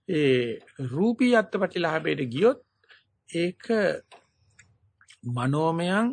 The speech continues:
අහීනින්ද්‍රියං සබ්බංග පච්චංග සමන්නාගී. තමන් ඇස් දෙක වහන ඉනකොට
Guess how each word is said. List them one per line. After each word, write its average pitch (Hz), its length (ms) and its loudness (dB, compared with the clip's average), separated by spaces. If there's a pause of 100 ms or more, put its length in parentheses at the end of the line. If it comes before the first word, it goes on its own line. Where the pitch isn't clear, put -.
(140)
අහීනින්ද්‍රියං 180 1000 0 (180)
සබ්බංග 170 520 -4
පච්චංග 165 480 -4
සමන්නාගී. 120 680 -4
තමන් 156 220 -4
ඇස් 123 140 -6
දෙක 160 160 -4
වහන 170 260 0
ඉනකොට 202 320 -4